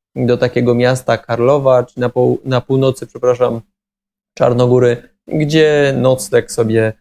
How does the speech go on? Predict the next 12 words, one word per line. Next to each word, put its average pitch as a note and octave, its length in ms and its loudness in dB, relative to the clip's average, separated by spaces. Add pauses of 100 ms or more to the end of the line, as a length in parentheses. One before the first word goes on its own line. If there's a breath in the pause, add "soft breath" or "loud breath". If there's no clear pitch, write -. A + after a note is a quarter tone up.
(160)
załatwiliśmy, A#2 840 -2
jako C3+ 280 -2
że A2 100 -4
mamy A#2 260 -2
tam G#2+ 180 -10
sporo A#2+ 300 0
dzieci, A#2+ 280 -2
a A2+ 80 0
nas A2 220 -4
w - 60 -20
samochodach A2 600 -2
było G#2+ 380 -2